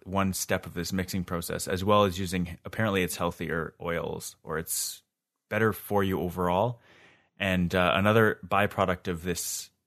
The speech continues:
formula change is that it now no longer causes gastrointestinal distress. <laughs> There was a, a lot of complaints about people being very gassy after,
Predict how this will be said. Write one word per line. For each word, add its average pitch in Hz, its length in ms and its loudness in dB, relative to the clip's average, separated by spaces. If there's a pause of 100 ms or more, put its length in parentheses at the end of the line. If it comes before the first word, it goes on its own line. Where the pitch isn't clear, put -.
(160)
formula 110 360 4
change 85 400 -2
is 85 120 -6
that - 240 -4
it 90 100 -4
now 95 240 4
no 92 320 2
longer 98 320 4
causes 92 720 -2 (100)
gastrointestinal 95 840 -2
distress. 87 540 -2 (200)
<laughs> 120 80 2 (1200)
There 104 120 2
was 92 180 2
a, 90 260 4 (100)
a 101 100 2
lot 107 260 10
of 117 100 4
complaints 110 500 2
about 87 360 0 (420)
people 98 240 -2
being 92 240 0
very 95 160 4
gassy 90 480 2
after, 101 460 0